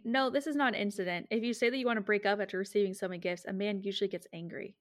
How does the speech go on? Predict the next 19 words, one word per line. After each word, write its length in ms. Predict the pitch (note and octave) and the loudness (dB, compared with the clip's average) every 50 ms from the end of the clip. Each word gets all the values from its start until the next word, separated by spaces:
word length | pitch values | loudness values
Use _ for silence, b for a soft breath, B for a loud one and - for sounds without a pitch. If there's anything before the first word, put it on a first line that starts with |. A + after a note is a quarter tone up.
| _ - | _ 2
Didn't 200 | G#3+ G#3+ B3 C#4 | 2 2 2 2
you 60 | C#4 | -2
think 160 | - C4+ B3 C4 | -2 -2 -2 -2
it 20 | |
was 100 | A#3+ G#3+ | 0 -2
a 60 | G#3+ | 0
bad 200 | D#3+ F3+ F3+ F#3+ | 0 2 2 4
idea? 500 | G#3 G3 F3+ - D#3+ D#3+ F#3 A3 B3 B3 - _ - | 2 2 0 -2 -2 0 0 0 0 -2 -6 _ 0
That's 200 | G3 G#3 G3+ - | 0 0 2 2
why 100 | G#3+ G3 | 0 0
the 80 | F#3+ | 0
police 280 | F#3+ - F#3+ F#3+ F#3+ - | 0 -2 -4 -4 -4 -6
can't 200 | - F#3 F3+ F#3+ | -10 -12 -10 -8
help 220 | G3 G3+ G3+ - | -8 -8 -8 -6
you." 260 | - - - - G3+ - _ _ _ _ _ _ _ _ _ _ _ _ _ _ _ _ _ _ _ _ _ _ _ - | -6 -6 -6 -6 -8 -12 _ _ _ _ _ _ _ _ _ _ _ _ _ _ _ _ _ _ _ _ _ _ _ -20
It's 100 | - - | -6 0
just 240 | - E4 E4+ - G3+ | 2 2 2 2 4
victim 320 | A3+ A3+ - - G#3+ G3 | 2 4 4 2 0 0
blaming. 480 | F#3 F3 E3+ E3+ E3 - - - F#3+ G3 | 0 0 -2 -2 -4 -6 -8 -10 -12 -14